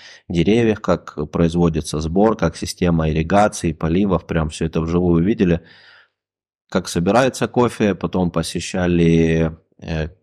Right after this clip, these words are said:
станции обработки, как он обрабатывается, потом что дальше после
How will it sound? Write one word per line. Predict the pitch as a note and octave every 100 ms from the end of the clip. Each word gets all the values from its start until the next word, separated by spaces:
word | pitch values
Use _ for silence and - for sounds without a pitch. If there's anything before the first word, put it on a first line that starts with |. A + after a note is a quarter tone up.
| -
станции | - F#2+ F2+ - D#2+
обработки, | D#2+ E2+ A2 B2+ - -
как | G2 F2
он | D#2+
обрабатывается, | D#2 D2+ D#2+ G#2+ B2 - F#2+ F#2 - F2+
потом | E2 - E2 D#2+
что | -
дальше | E2 E2 D#2 E2
после | D#2+ - E2+ D#2